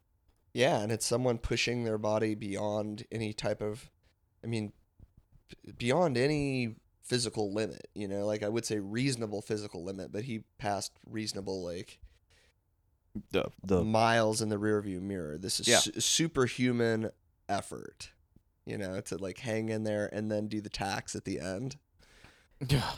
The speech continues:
Speaker 3: Yeah, I just love that the match keeps going. 'Cause, yeah, you're, you're right. When you see those gifs of him falling off the cage, you, and if you don't watch wrestling, you're like, "Okay, that's the end." But no, <laughs> there's another, like, fifteen minutes on this
Speaker 2: That's,
Speaker 3: fucker.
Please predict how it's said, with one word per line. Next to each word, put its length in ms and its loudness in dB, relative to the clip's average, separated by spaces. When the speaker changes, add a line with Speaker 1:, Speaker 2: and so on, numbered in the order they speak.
Speaker 3:
Yeah, 300 8
I 100 8
just 180 4
love 260 8
that 300 6
the 160 2
match 360 2
keeps 260 -4
going. 460 -4
'Cause, 220 6
yeah, 120 10
you're, 300 8
you're 220 8
right. 380 8
When 180 4
you 80 4
see 140 2
those 240 8
gifs 400 6
of 140 2
him 120 -2
falling 220 2
off 80 -2
the 60 -8
cage, 480 2
you, 120 -2
and 100 0
if 100 2
you 60 0
don't 160 6
watch 200 4
wrestling, 260 2
you're 80 4
like, 120 6
"Okay, 280 6
that's 280 4
the 140 0
end." 200 -4
But 120 4
no, 240 8
<laughs> 140 -10
there's 140 10
another, 280 12
like, 120 10
fifteen 600 8
minutes 320 6
on 100 8
this 100 4
Speaker 2:
That's, 260 12
Speaker 3:
fucker. 160 2